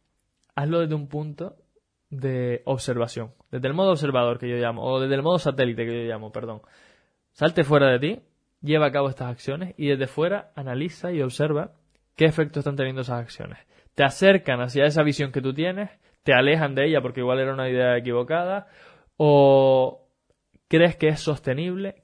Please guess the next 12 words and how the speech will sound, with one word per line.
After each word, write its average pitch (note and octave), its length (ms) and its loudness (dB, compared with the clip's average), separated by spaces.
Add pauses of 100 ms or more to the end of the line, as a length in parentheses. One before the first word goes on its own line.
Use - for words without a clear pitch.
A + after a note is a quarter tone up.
¿Crees D#3+ 260 0
que C3 400 -2
lo B2+ 140 -4
vas C#3 180 2
a C3+ 60 2
dejar C3 480 0
a B2 60 0
la A#2+ 80 0
primera B2+ 260 -2
de B2 80 0
cambio B2+ 260 -2
porque A#2+ 300 -6